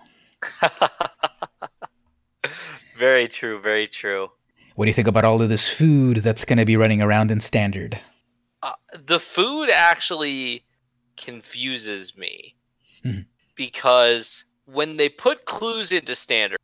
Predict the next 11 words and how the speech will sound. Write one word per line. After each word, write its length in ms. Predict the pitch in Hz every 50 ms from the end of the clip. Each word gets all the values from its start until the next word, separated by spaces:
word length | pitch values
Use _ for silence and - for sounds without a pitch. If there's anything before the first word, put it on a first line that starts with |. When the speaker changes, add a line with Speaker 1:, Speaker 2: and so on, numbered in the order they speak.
| _ _ _ -
Speaker 1:
it 80 | 143
was 240 | 135 127 131 131 123
because 600 | - - 131 117 - - - 170 170 175 180 180 - _ _ _ _ _
they 220 | 117 120 123 123
knew 320 | 123 123 127 131 143 156 156
we 180 | 151 147 143 135
were 140 | 127 131 127
going 240 | 120 120 117 117 113 _ _ _ - 107 _ _ _ _ _ _ _ _ _ -
to 280 | - - 120 113 113 113 _ - 104 101 101 _ _ _ _ _ _ _ _ -
Kaladesh 600 | - - 139 135 135 135 127 120 113 - - - 107
next. 500 | 104 92 - _ _ - - - -